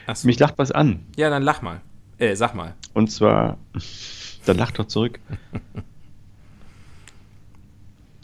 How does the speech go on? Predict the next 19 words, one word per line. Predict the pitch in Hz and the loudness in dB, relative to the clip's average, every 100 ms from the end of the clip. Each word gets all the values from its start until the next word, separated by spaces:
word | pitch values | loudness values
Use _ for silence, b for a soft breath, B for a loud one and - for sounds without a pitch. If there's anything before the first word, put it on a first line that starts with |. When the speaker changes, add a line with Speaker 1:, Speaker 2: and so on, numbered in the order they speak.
| - | 4
Speaker 2:
Also | 107 | 8
wir | 127 | 8
können | 131 160 | 8 8
uns | 147 | 6
entscheiden. | 139 117 98 | 4 2 4
Entweder | 104 127 135 135 - b | 2 4 6 4 2 b
Speaker 1:
Nee, | 131 160 | 2 6
Speaker 2:
Kate | 185 165 | 8 8
Speaker 1:
sag | - | 8
mal. | 147 | 6
Speaker 2:
Beckinsale | 143 131 107 110 135 170 | 8 6 8 6 6 2
Speaker 1:
Ja. | 104 110 - - - - - - | -2 -6 -10 -18 -20 -20 -20 -8
Speaker 2:
und | - 104 123 | -2 2 6
Jason | 131 135 131 | 6 6 4
Momoa | 123 127 139 101 | 4 6 6 4
turteln | - - 139 127 110 | 2 4 4 4 2
bei | 104 | 0
Oscars | 143 156 - 87 123 - - - - | 0 -2 -6 -4 -4 -4 -10 -18 -12
Speaker 1:
Mhm. | 95 120 | -8 -6